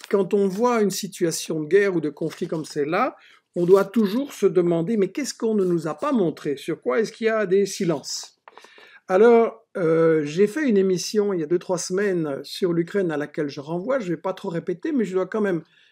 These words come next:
rappeler une chose, c'est qu'effectivement, euh,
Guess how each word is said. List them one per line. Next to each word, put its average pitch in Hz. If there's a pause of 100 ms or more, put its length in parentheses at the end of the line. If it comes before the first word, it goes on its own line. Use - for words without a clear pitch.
(120)
rappeler 202
une 170
chose, 269
c'est 180
qu'effectivement, 196 (580)
euh, 147